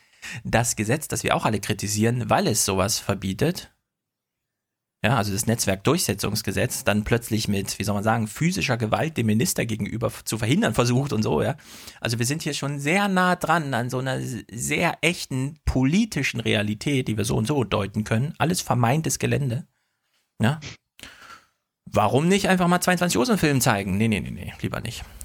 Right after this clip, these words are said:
Oder eben, das hätte ich auch interessant gefunden, wenn man eben nicht nur den A-F-D-Probanden hier so prominent setzt, sondern auch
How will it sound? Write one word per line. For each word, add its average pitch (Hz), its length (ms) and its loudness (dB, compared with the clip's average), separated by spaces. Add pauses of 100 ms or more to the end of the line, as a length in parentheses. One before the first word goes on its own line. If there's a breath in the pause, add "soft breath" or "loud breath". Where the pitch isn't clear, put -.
(160 loud breath)
Oder 117 220 2
eben, 135 300 2 (840 soft breath)
das - 100 -12
hätte 113 100 4
ich - 60 0
auch 117 100 2
interessant 117 320 0
gefunden, 120 500 0 (260 soft breath)
wenn 107 80 2
man 107 120 4
eben 107 160 2
nicht 120 160 0
nur 131 80 0
den 113 160 0
A-F-D-Probanden 107 1040 -2
hier 110 240 -4
so 110 80 -4
prominent 107 440 0
setzt, - 280 -2
sondern 104 260 -2
auch 135 220 0